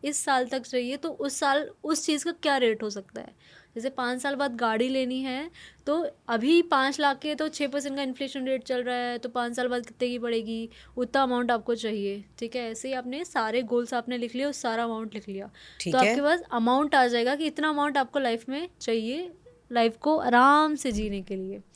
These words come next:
Speaker 2: ठीक
Speaker 1: अब
Speaker 2: है।
Speaker 1: वहाँ तक कैसे पहुँचोगे?
Speaker 2: हम्म।
Speaker 1: Expenses आपके अभी के,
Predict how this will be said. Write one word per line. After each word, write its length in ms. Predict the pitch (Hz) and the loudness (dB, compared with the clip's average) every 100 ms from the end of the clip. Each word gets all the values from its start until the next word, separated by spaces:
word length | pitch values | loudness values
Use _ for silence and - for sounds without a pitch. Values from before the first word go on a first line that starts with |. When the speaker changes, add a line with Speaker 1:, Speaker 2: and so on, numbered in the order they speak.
| - - | -16 -6
Speaker 2:
ठीक 140 | 170 - | -4 0
Speaker 1:
अब 60 | |
Speaker 2:
है। 60 | 214 | 2
Speaker 1:
वहाँ 280 | 254 269 262 | 2 2 0
तक 100 | 339 | 0
कैसे 300 | 302 269 285 | 4 4 4
पहुँचोगे? 600 | 262 240 208 202 202 202 196 185 | 2 2 2 2 2 0 -4 0
Speaker 2:
हम्म। 240 | 180 185 | 0 0
Speaker 1:
Expenses 600 | 220 - 233 220 214 226 | -4 -6 -4 -4 -4 -4
आपके 320 | 220 208 - | -4 -6 -6
अभी 200 | 220 208 | -4 -4
के, 300 | 202 208 208 | -4 -6 -6